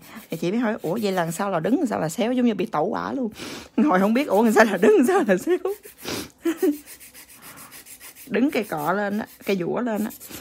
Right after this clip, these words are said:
Là cái móng của mình nó ra, nó rất là nét. Tại vì mình ở đây là mình đang dũa ra cái nét của cái shape móng. Chứ mình không có muốn làm cho cái móng nó, nó ôm, nó thon gọn gì hết. Cái cào, cái lúc này là lúc mà mình tạo shape thôi.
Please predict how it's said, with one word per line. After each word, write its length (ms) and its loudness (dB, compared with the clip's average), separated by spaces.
Là 160 -8
cái 120 0
móng 320 0
của 60 -2
mình 240 0
nó 120 -4
ra, 380 0
nó 280 -4
rất 220 -6
là 100 -6
nét. 260 -4
Tại 100 0
vì 140 -4
mình 240 -2
ở 100 -2
đây 140 -2
là 80 -6
mình 180 -6
đang 180 -2
dũa 240 -2
ra 160 -4
cái 100 -2
nét 360 2
của 160 -10
cái 100 -8
shape 240 -6
móng. 260 2
Chứ 100 4
mình 180 4
không 120 -2
có 80 -2
muốn 220 4
làm 200 0
cho 100 -8
cái 120 -4
móng 280 2
nó, 140 0
nó 280 4
ôm, 360 4
nó 60 -2
thon 220 2
gọn 260 2
gì 100 2
hết. 220 6
Cái 100 -2
cào, 280 2
cái 160 0
lúc 160 2
này 240 0
là 100 0
lúc 200 -2
mà 80 4
mình 220 -2
tạo 200 -2
shape 280 -4
thôi. 260 -4